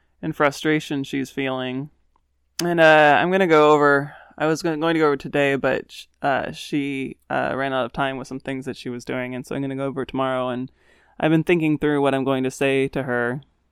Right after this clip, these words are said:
And of course, the, the goal is not, is not to blow smoke up her ass about how everything's going to be okay, 'cause she knows it isn't. We all know it isn't,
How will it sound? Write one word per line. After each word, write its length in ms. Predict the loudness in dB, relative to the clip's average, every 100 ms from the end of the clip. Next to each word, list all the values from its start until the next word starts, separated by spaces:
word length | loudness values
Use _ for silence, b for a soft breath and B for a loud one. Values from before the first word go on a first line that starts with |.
| _ _ _ -6
And 160 | -2 0
of 80 |
course, 280 | 4 2 2
the, 360 | 2 4 4 2
the 140 | 0 2
goal 400 | 6 8 8 8
is 240 | 6 4
not, 300 | 0 0 -2 _ _ _ -8
is 340 | -4 -4 0
not 180 | 2 2
to 60 | 2
blow 200 | 2 2
smoke 360 | 2 0 2
up 160 | 0 0
her 120 | 2
ass 280 | 2 2 0
about 260 | 0 0
how 160 | 2 2
everything's 380 | 2 -2 -4 -4
going 180 | -4 -2
to 60 |
be 140 | -2 -2
okay, 320 | 0 2 2
'cause 140 | 2 2
she 140 | 2
knows 280 | 2 2 -2
it 120 | -2
isn't. 280 | 0 -2 -2
We 120 | 2
all 140 | 4
know 160 | 2 0
it 80 | -4
isn't, 280 | -4 -6